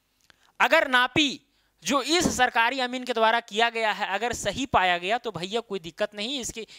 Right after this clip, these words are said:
इनके द्वारा, अ, न्यायालय के द्वारा जो जजमेंट आएगा वो मानना पड़ेगा। और अगर किसी तरह का परेशानी है कि भाई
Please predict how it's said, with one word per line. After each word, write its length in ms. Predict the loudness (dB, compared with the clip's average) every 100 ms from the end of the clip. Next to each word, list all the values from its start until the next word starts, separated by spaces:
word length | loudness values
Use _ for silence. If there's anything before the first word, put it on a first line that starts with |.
| -14
इनके 220 | -10 -6
द्वारा, 300 | 2 2 2
अ, 40 | 0 _ -12
न्यायालय 760 | -6 -4 -4 -6 -2 0 0 0
के 100 | 0
द्वारा 200 | 0 0
जो 100 | -2
जजमेंट 400 | -6 -4 -2 0
आएगा 200 | 0 2
वो 60 | -2
मानना 260 | -2 0 2
पड़ेगा। 380 | 2 2 -2 -4 _ _ _ _ _ _ 0
और 80 | 2
अगर 200 | 4 2
किसी 280 | 0 -6 -2
तरह 200 | 2 2
का 120 | 2 0
परेशानी 640 | 0 0 0 0 0 -2
है 220 | 0 2
कि 140 | 0 -6
भाई 320 | 0 0 0